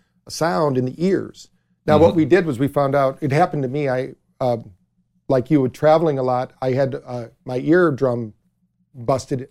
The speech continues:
Speaker 1: on the
Speaker 2: Yeah.
Speaker 1: flight. And so I had to get it repaired. And then now I have twenty percent less hearing there. And I found out that I wasn't tracking to the binaurals. But if I could layer in the isochronic tone that matched it,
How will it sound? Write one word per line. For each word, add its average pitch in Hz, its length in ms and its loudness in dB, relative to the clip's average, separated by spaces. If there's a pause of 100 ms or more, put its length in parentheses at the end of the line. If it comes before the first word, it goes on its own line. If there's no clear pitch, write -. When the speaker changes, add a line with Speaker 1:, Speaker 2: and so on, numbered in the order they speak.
Speaker 1:
on 135 120 -2
the 123 60 -6
Speaker 2:
Yeah. - 80 -4
Speaker 1:
flight. 147 300 -2 (540)
And 143 180 0
so 147 180 4
I 131 60 0
had 143 160 0
to 127 60 -4
get 127 100 -2
it 127 80 -10
repaired. 123 580 -8 (360)
And 147 160 2
then 135 160 0
now 143 180 2
I 135 60 2
have 131 200 -2
twenty 139 200 -4
percent - 340 -14
less 127 200 -12
hearing 190 280 0
there. 120 240 -12
And 131 100 -6
I 123 60 -6
found 139 260 -2
out 139 180 2
that 127 80 -4
I 135 100 4
wasn't 139 320 0
tracking 139 480 -4
to - 80 -18
the 123 100 -6
binaurals. 139 560 -8 (340)
But 143 100 2
if 131 100 2
I 147 80 6
could 131 200 -4
layer 160 400 6
in 170 280 0
the 123 80 -6
isochronic 135 580 -4
tone 190 280 0
that 131 160 -6
matched 165 420 -6
it, 110 160 -12